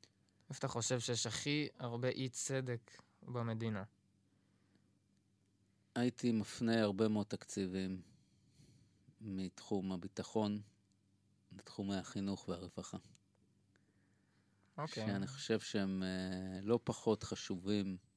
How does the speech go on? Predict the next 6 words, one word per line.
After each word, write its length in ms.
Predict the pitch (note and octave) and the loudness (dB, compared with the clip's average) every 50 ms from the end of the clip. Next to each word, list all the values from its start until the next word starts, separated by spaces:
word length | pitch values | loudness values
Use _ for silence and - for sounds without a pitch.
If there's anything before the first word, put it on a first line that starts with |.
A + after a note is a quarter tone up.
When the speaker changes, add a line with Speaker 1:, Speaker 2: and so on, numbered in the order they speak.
| _ _ _ _ _ _ _ _ _ _ _ _ _ _ _ _ _ _ _ _ _ _ _ - - - _ | _ _ _ _ _ _ _ _ _ _ _ _ _ _ _ _ _ _ _ _ _ _ _ -20 -20 -20 _
Speaker 2:
אסטרטגית 1040 | G#2+ G#2+ - - - A2 G2 - - C3+ C#3 B2+ G2+ F#2+ F2+ - - - _ - - - _ _ _ _ _ _ _ - | -10 -8 -8 -4 -2 -2 -2 4 6 6 6 6 6 0 -4 -6 -10 -14 _ -12 -12 -12 _ _ _ _ _ _ _ -10
לביטחונה 720 | G2 G2+ F#2+ F#2 F#2+ G2+ - - - G#2+ F#2+ G#2+ G#2+ G2+ | -6 -4 -4 -4 -6 -8 -6 0 2 2 4 4 4 4
ועתידה 640 | F#2+ G2 F#2 - - - F#2 F2 F#2 F#2+ F#2+ F#2 - | 4 4 2 0 -2 -4 -4 -2 0 0 0 0 -4
של 160 | - - F#2 | -6 -6 -4
מדינת 380 | F#2 F2+ F2+ F#2 F#2 E2+ - | -4 -2 -2 -2 -2 -2 -4
ישראל. 320 | - - - - - - | -6 -8 -8 -8 -10 -10